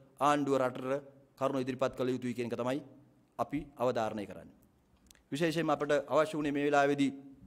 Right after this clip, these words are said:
මේ ජීවන වියදමත් එක්ක රටේ ඇති වෙලා තියෙන තත්ත්වයක්, ආණ්ඩුව නිරෝධායනය කරන, නිරෝධායනය වන පවුල් සඳහා ලබා දෙන සහනයන් කප්පාදු කරපු ආකාරය පිළිබඳවත් රටේ ජනතාව හැටියට ඔබට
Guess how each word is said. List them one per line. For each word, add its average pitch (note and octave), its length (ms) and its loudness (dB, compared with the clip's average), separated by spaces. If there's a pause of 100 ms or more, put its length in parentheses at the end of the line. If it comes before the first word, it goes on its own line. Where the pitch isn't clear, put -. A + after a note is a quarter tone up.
(440)
මේ D3 140 10
ජීවන D#3+ 360 6
වියදමත් D3 420 2
එක්ක D3 140 -4
රටේ C3+ 260 0
ඇති B2+ 140 -2
වෙලා C3+ 160 -2
තියෙන B2+ 160 -4
තත්ත්වයක්, D#3+ 420 4 (600)
ආණ්ඩුව D#3+ 400 4 (300)
නිරෝධායනය E3 680 6
කරන, D#3+ 280 2 (1040)
නිරෝධායනය E3 640 4
වන F3+ 200 4 (420)
පවුල් E3+ 260 6
සඳහා D#3 400 2 (1600)
ලබා D#3+ 300 8
දෙන D3+ 200 6 (280)
සහනයන් E3 500 4
කප්පාදු D3 460 2
කරපු C#3 260 0
ආකාරය C3+ 400 2
පිළිබඳවත් C3+ 500 4 (420)
රටේ C3 220 2
ජනතාව C3+ 420 2
හැටියට C3 340 0 (600)
ඔබට D#3+ 300 6